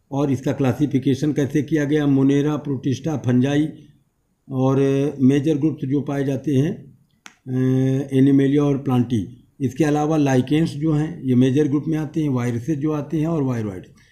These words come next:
ये सब दिया गया है। इसमें जो है आपको study करनी है। तो five kingdom system पूरा, अ, इसमें, अ, तीन दिए गए हैं, मोनेरा, प्रोटिस्टा और फंजाई, अ, और,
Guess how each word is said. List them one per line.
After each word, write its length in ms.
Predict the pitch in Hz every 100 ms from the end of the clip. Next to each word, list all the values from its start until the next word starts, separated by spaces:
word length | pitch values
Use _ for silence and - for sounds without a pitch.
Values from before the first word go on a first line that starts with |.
| _ _ -
ये 220 | 123 165
सब 200 | - 131
दिया 200 | 113 127
गया 220 | 120 -
है। 240 | 143 190 175
इसमें 320 | 135 - 147
जो 120 | 131 127
है 140 | 139
आपको 420 | 131 127 - 180
study 280 | 135 131 123
करनी 300 | 113 110 104
है। 160 | 98 98 - _ _ _ _ _
तो 160 | 151 131
five 200 | - 160 160
kingdom 320 | 160 156 175
system 520 | 143 110 147 127 170 170
पूरा, 320 | 156 147 160
अ, 260 | 170 - 139 139 139 143 143
इसमें, 340 | 120 156 160
अ, 640 | 147 107 - _ _ 131 131
तीन 320 | 131 156 151
दिए 220 | 147 160
गए 120 | 160
हैं, 120 | 165
मोनेरा, 420 | 156 143 143 143 156
प्रोटिस्टा 540 | 156 127 143 131 160
और 120 | 160
फंजाई, 440 | 131 139 135 135 101
अ, 1160 | 85 - _ _ _ _ 127 127 127 131 135 135
और, 540 | 143 156 170 185 -